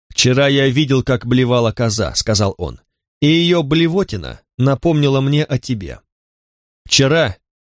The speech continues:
я наблюдал, как срала коза», парировал я, «и то, что сыпалось у нее из-под хвоста, напомнило мне о тебе». Ивар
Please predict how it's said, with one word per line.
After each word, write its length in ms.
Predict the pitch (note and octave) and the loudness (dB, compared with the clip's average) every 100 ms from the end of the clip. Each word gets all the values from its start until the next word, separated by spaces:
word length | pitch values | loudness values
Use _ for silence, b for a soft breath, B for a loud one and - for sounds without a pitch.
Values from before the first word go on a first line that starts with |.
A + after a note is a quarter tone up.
| _ | _
я 200 | - G#2+ | -2 0
наблюдал, 440 | C3+ B2+ C3+ D3 C3+ | 2 0 0 0 0
как 300 | C3+ B2 - | -2 -4 -8
срала 460 | - - C#3 C#3 C3 | -4 -2 0 0 0
коза», 520 | - C3 A2+ G2 A#1+ _ _ _ _ | -2 -2 -2 -4 -6 _ _ _ _
парировал 500 | B2 A#2+ B2 A#2 A2 | 0 2 2 2 0
я, 300 | G2 D2+ G1+ - _ _ _ _ | -2 -6 -14 -18 _ _ _ _
«и 120 | G#2 | -2
то, 180 | G2+ D3 | 0 0
что 160 | - C#3 | 0 0
сыпалось 480 | - D3+ C#3+ C3 C#3 | 0 0 0 0 0
у 40 | |
нее 220 | C3+ C#3 | 2 2
из-под 360 | C#3+ C#3 - - | 0 -2 -2 -4
хвоста, 540 | B2 A2+ - E3 D3 - _ - | -2 -2 0 0 -2 -6 _ -2
напомнило 720 | B2+ D3 - F#3 F#3 E3 D3+ | 0 0 0 0 2 0 0
мне 260 | C#3+ C#3+ C#3 | 0 0 0
о 40 | |
тебе». 420 | C3 A#2+ G#2 C2 - _ _ _ _ _ _ _ _ | -2 -6 -8 -10 -12 _ _ _ _ _ _ _ _
Ивар 340 | C#3 C3 B2+ | 2 4 2